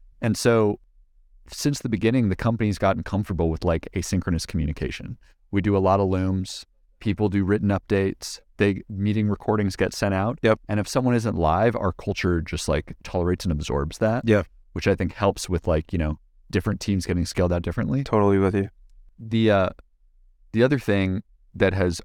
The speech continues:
Speaker 1: only gotten more intense for us is, like, uh, and, and actually our, like, people and H R team
Speaker 2: Yep.
Speaker 1: takes lead on this, is tops down communication.
Speaker 2: Yes.
Speaker 1: We, like, we have,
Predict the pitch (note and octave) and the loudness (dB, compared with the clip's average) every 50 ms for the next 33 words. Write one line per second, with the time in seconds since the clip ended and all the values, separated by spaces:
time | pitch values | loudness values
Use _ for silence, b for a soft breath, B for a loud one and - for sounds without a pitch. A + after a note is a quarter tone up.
0 | - - G2+ G2+ G2 G2 F2+ F#2 F2+ - F2+ F2 F2 F#2 F#2+ F#2+ F2 - F#2+ F2 | -4 -2 0 0 2 2 2 2 2 2 0 0 2 2 2 0 0 0 -2 -2
1 | F2 - - E2+ E2+ E2 - - - - - D#2+ - - - - - - _ _ | -2 -2 -2 0 0 0 0 -4 -6 -4 -4 -2 -4 -4 -6 -12 -20 -20 _ _
2 | _ _ _ - - _ _ _ - - E2+ - - - - - _ - - - | _ _ _ -20 -20 _ _ _ -8 -4 -4 -4 -4 -6 -10 -16 _ -18 -8 -6
3 | G#2 G2+ - - G2+ G2 - - G#2 G2+ - - A#2+ F2 E2 E2+ F2 E2+ D2+ - | -4 -4 -4 -2 -4 -4 -2 0 0 0 0 2 2 2 2 2 2 0 -2 -4
4 | _ - - C#3+ - - E2 - - - - G2+ F#2+ - - G2 - - G2 G2+ | _ -8 -6 -6 -4 -4 -6 -6 -8 -6 -4 -4 -2 -2 -2 -4 -2 -2 -2 -2
5 | F#2+ - - F#2 - - - - - - - G#2 F#2+ - A2+ F#2+ - - - D#2+ | -2 -4 -4 -6 -4 -4 -6 -8 -6 -2 0 0 2 2 0 -2 -2 -4 -4 -2
6 | E2 E2+ E2+ F#2 G2+ A2+ A#2+ B2+ C#3 - - - - _ _ - _ _ _ _ | -2 0 2 2 2 2 2 0 -2 -4 -8 -12 -14 _ _ -20 _ _ _ _
7 | _ _ _ _ _ _ - _ _ - - - G#2+ G2+ F#2+ F2+ E2+ E2 D#2 - | _ _ _ _ _ _ -20 _ _ -10 -2 2 4 4 4 4 2 0 -2 -8
8 | - - _ _ _ - - _ - - A2 G2+ - - G2+ F#2+ G2 - - G2+ | -12 -14 _ _ _ -20 -20 _ -2 0 0 0 0 0 0 0 0 -2 -2 -2
9 | F#2+ F2+ - - D#2+ - - - B2 B2+ C3 - - - A#2 A2+ G#2 G2 - - | -2 -2 0 0 -2 0 -2 -2 -4 -6 -6 -10 -6 -2 0 2 2 0 -2 -8
10 | - - - - F#2 G2+ A2+ A#2 A2+ G#2+ F#2+ E2+ - - - - - _ _ _ | -16 -16 -6 -2 0 2 4 4 4 4 4 2 -2 -8 -18 -20 -20 _ _ _
11 | _ _ - _ _ _ _ _ _ _ _ _ _ _ _ _ _ _ _ - | _ _ -20 _ _ _ _ _ _ _ _ _ _ _ _ _ _ _ _ -10
12 | - F#2+ G2 G#2+ A2 A#2+ C3+ C#3 G#2 D#2+ | -6 -2 0 2 2 2 2 0 0 -2